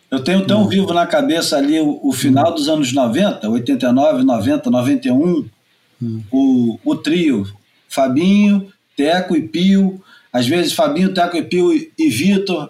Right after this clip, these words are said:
Speaker 1: às vezes
Speaker 2: É.
Speaker 1: Fabinho, Teco, Pio, Vitor e Renan.
Speaker 2: É.
Speaker 1: Mas era, quem tava sempre lá eram esses três, né? Fabinho, Teco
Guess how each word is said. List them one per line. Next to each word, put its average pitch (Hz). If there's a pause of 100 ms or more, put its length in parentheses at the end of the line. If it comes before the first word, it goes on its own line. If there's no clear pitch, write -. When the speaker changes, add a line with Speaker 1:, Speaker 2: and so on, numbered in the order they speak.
Speaker 1:
às 156
vezes 170
Speaker 2:
É. 139
Speaker 1:
Fabinho, 135
Teco, 175
Pio, 190
Vitor 180
e 151
Renan. 160 (520)
Speaker 2:
É. 127
Speaker 1:
Mas - (500)
era, - (600)
quem 180
tava 180
sempre 202
lá 175
eram 202
esses -
três, 143
né? 139
Fabinho, 151
Teco 175